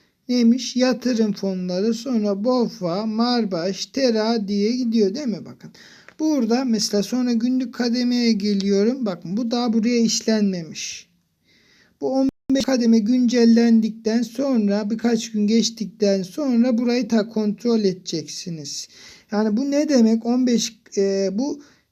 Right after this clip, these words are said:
Tera'nın bir nokta üç milyon lotu gerçek alış ise zaman, biz belli bir zaman sonra bir, bir, bir nokta üç buraya işlenir ve, ve bir nokta sekiz olması lazım. Eğer burası, eğer artmıyorsa on beş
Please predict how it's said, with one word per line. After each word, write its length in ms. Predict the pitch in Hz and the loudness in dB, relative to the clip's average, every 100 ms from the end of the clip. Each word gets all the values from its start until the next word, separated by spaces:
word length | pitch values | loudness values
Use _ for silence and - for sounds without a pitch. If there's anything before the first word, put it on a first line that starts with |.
| _ | _
Tera'nın 580 | 254 269 269 254 226 220 | 0 2 2 4 4 4
bir 260 | 269 254 226 | 2 4 4
nokta 320 | 220 - 202 | 2 0 -4
üç 340 | 247 277 - | -2 -4 -2
milyon 680 | 220 208 190 196 185 185 190 | 0 0 0 0 -2 -2 0
lotu 360 | 254 233 208 190 | 0 0 -2 2
gerçek 540 | 233 262 - 185 - | 2 2 -2 -4 -2
alış 280 | 226 247 202 | -4 -2 -4
ise 420 | 202 - 233 - - - _ - | -6 -2 -2 -2 -10 -20 _ -6
zaman, 580 | 247 285 285 233 220 | -2 0 2 4 4
biz 200 | 262 269 | 2 2
belli 340 | 220 240 294 294 | 6 4 4 -2
bir 100 | 220 | -2
zaman 400 | 220 240 220 196 | -2 0 0 -2
sonra 500 | - 269 233 240 226 | -4 -2 0 -2 -2
bir, 220 | 302 262 | -2 0
bir, 360 | 285 247 226 214 | 2 4 4 2
bir 200 | 294 240 | 0 0
nokta 320 | 214 - 220 | 0 0 0
üç 280 | 233 - 262 | 0 -4 -4
buraya 300 | 247 226 214 | 2 2 2
işlenir 680 | 254 226 - 254 285 233 254 | 0 -2 -2 -2 -2 -4 -6
ve, 380 | 247 254 240 | -4 -4 -2
ve 140 | 277 233 | -4 -2
bir 220 | 285 247 | 0 2
nokta 320 | 226 226 294 | 2 0 -4
sekiz 400 | - 240 233 247 | -2 -2 -2 0
olması 560 | 214 196 175 135 - 135 | 2 0 -4 -8 -10 -10
lazım. 380 | 147 135 190 226 | -8 -10 -10 -8
Eğer 240 | 254 220 - - _ _ 269 | -6 -6 -10 -20 _ _ -4
burası, 500 | 294 277 - 208 - - | 0 2 0 -4 -6 -2
eğer 300 | 247 220 - | 2 2 2
artmıyorsa 840 | 208 294 - 254 226 208 196 240 240 | 0 -2 -2 2 4 2 0 -2 0
on 200 | 233 208 | 2 2
beş 340 | 196 - - | 0 -4 -10